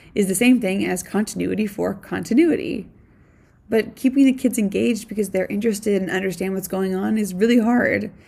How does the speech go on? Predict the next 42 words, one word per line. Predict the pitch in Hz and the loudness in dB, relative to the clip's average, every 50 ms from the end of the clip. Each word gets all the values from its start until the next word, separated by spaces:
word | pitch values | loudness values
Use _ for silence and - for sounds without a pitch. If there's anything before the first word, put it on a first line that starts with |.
| _ - - - - - - | _ -20 -20 -20 -20 -10 -4
You | 214 208 196 | -2 0 0
must | 190 214 226 214 - | 0 0 -2 -2 -2
know | 214 208 208 | -2 -2 0
something | 208 - 185 185 202 180 180 175 | 0 -2 -4 -4 -4 -4 -4 -4
so | - - 196 196 202 | -4 0 2 2 2
deeply | 180 165 196 208 214 202 196 185 185 | 2 2 0 -2 -2 0 -2 -4 -4
to | - - | -4 -2
be | 180 175 | -2 -2
able | 175 175 180 180 | 0 -2 -2 -4
to | 185 175 | -6 -6
transmit | 175 - - 180 180 180 185 170 175 170 170 | -6 -4 -2 0 0 0 0 -2 -4 -2 -4
it | 170 170 165 | -4 -4 -6
to | - - | -4 -2
others. | 190 190 180 - - - 226 202 - - - - - - - _ _ - | -2 -2 -2 -4 -6 -6 -8 -8 -10 -14 -20 -20 -20 -20 -20 _ _ -4
And | - 196 | -2 -2
it's | 190 185 | -2 0
pretty | - - 277 262 | 2 4 4 6
difficult | 220 226 202 202 202 185 196 | 6 4 4 2 0 -2 -2
to | - 190 | -2 0
know | 180 190 202 196 | 2 4 4 4
something | 202 196 180 175 175 175 170 | 4 4 2 0 0 -2 -2
pretty | 175 175 165 165 | -2 -2 -2 0
deeply | 170 160 156 - - 190 - 220 220 202 - - - - _ _ _ - | -2 -2 -2 -2 -2 -2 -2 -2 -2 -6 -8 -18 -20 -20 _ _ _ -4
and | - 254 254 254 240 220 - | 0 2 2 2 2 0 -2
to | - 185 | -4 -6
transmit | 185 - 247 208 226 226 220 220 208 214 | -4 -2 0 0 0 0 0 0 -2 -2
something | - 202 202 208 208 196 196 196 196 190 190 | -2 -2 0 0 -2 -2 -2 -2 -4 -6 -6
to | - - 185 - | -4 -4 -2 0
others | - 190 190 196 196 185 | 2 2 4 4 4 4
in | 185 175 | 2 0
a | 175 | 0
way | 180 185 180 | 0 0 0
that | 180 180 - | -2 -4 -6
keeps | - 214 196 - - | -6 -6 -6 -6 -6
them | - 180 180 | -8 -6 -6
engaged, | - 170 175 170 180 196 269 320 349 359 330 277 - - - - _ _ _ _ - - _ - | -6 -6 -4 0 4 4 6 6 6 4 2 0 -4 -12 -18 -20 _ _ _ _ -20 -20 _ -6
that | - 220 | -2 2
is, | 226 214 196 | 2 2 2
that's | 214 - 226 208 | 0 0 0 2
nearly | 220 247 269 277 285 269 | 2 4 4 6 6 6
impossible. | 254 240 - - - 233 247 240 - - - - - - - 202 - - - _ _ _ _ _ _ _ _ - | 4 2 0 -2 -4 -4 -4 -4 -6 -6 -6 -8 -8 -8 -8 -10 -12 -16 -20 _ _ _ _ _ _ _ _ 0
So | - 226 214 - | 0 2 2 0